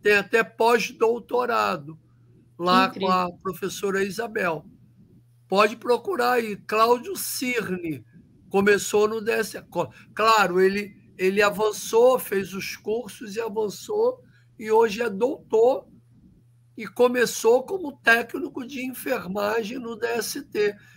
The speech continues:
Speaker 1: com o professor Nero.
Speaker 2: Incrível. Então, assim, é, basta a uf oferecer realmente um espaço, né, pra esses profissionais, porque serviço tem, né, doutor Mauro? <laughs>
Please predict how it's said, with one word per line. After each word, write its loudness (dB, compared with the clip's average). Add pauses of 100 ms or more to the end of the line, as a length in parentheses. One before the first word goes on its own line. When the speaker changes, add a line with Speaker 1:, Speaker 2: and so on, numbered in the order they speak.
(120)
Speaker 1:
com 4
o 4
professor -2
Nero. 0 (2000)
Speaker 2:
Incrível. 0
Então, 4 (240)
assim, 0
é, 4
basta 6
a 6
uf 0
oferecer 2
realmente 0
um -2
espaço, 2
né, -2
pra -6
esses -4
profissionais, 0 (300)
porque 4
serviço 6
tem, 6
né, 4
doutor 0
Mauro? 0 (120)
<laughs> -2